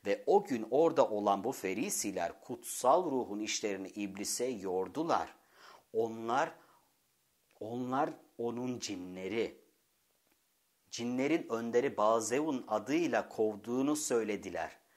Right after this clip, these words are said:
Onlar kutsal ruhun işini ve gücünü iblise yoruyorlar. İsa şöyle dönüyor ve,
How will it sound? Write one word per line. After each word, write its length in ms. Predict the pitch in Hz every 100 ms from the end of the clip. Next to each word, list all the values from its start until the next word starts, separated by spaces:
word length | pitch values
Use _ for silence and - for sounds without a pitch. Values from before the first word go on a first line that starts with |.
| - - - -
Onlar 500 | 131 147 180 208 -
kutsal 460 | 131 - - 170 220
ruhun 440 | 180 131 104 101
işini 460 | 101 - 101 123 139
ve 80 |
gücünü 480 | 95 101 95 95 104
iblise 560 | 107 110 98 104 - 180
yoruyorlar. 680 | 208 147 104 87 85 82 - - -
İsa 480 | 123 156 - 127 110
şöyle 800 | - - - 156 180 170 156 110
dönüyor 580 | 113 117 131 101 92 98
ve, 240 | 101 101